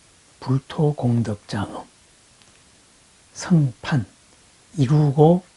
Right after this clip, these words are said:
판, 힘쓴다 이 말입니다. "나는 마땅히 이루고 힘쓸 것이다." 무엇을? 불토 공덕장엄, 불토, 부처님 땅을 공덕으로서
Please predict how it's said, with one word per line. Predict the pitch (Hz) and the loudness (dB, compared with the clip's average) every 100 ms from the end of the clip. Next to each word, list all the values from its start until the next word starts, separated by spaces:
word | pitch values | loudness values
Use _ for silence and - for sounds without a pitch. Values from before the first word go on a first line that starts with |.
| _ | _
판, | - 156 120 92 _ - | -10 -6 -6 -8 _ -12
힘쓴다 | - 156 147 - 196 139 123 113 95 | -2 2 0 0 2 2 4 2 0
이 | 95 | -10
말입니다. | 87 - _ _ - _ _ _ _ _ | -20 -20 _ _ -20 _ _ _ _ _
"나는 | 127 110 120 127 117 | -4 -2 0 -2 -2
마땅히 | 98 _ - 107 143 190 | -6 _ -6 0 0 0
이루고 | 123 117 123 143 135 | 0 -2 0 0 0
힘쓸 | 160 131 - 139 | 0 0 0 -2
것이다." | - - - - - _ _ _ _ _ _ _ - | -4 -8 -2 -2 -4 _ _ _ _ _ _ _ -12
무엇을? | 95 95 98 95 104 98 147 180 _ _ _ _ _ - | -8 -6 -6 -4 -4 0 -2 -2 _ _ _ _ _ -8
불토 | - 143 - - 160 180 - | 2 2 0 0 2 2 0
공덕장엄, | 123 120 123 143 - - - - - _ _ _ _ _ _ _ - | -4 -2 -2 -4 -6 -18 -18 -20 -20 _ _ _ _ _ _ _ -6
불토, | 131 127 - 127 - _ _ - | -4 -4 -4 -6 -6 _ _ -20
부처님 | - - - 170 147 | -20 -6 2 4 4
땅을 | 139 123 107 131 95 _ _ _ _ _ _ _ | 0 -4 0 0 0 _ _ _ _ _ _ _
공덕으로서 | - 123 147 170 175 131 101 92 90 127 98 | -2 4 6 6 6 2 0 -8 -4 -6 -6